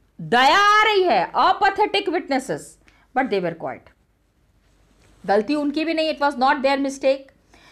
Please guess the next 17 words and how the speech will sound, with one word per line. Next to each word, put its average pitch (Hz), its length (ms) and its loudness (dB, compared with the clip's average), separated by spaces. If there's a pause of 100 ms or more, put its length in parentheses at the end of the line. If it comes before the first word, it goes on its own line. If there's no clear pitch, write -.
(180)
They 208 160 2
were 208 160 2 (200)
too 381 280 4
scared 339 400 0
to 330 200 0
act, 302 420 -2 (580)
to 302 180 0 (100)
differ, 311 580 0 (640)
to 277 180 -4
protest. 269 760 -2 (360)
I 254 120 0
mean, 294 360 -2
going 294 440 2
against 302 640 -2
the 302 400 0 (180)
Nazi 247 420 -2
ideology, 277 920 -2